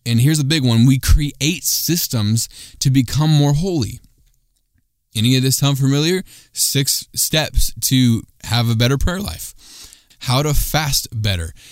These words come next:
Um, here's what you need to do to make sure that you can grow, um, closer to God.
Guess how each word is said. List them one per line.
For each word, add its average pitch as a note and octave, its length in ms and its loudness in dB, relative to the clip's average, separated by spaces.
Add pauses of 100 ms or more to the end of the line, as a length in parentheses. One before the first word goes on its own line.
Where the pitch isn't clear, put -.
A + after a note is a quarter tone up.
(220)
Um, A2 420 -2
here's C#3 400 -2
what C3 140 0
you C#3 140 4
need D3 200 0
to C3 80 0
do C#3+ 260 0
to B2 60 2
make A2+ 220 2
sure - 180 -2
that A2 80 -2
you A2 160 -2
can A#2 160 2
grow, G#2+ 320 -2 (240)
um, G2 300 -8
closer G2 360 -6
to A2 60 -4
God. A#2 320 -4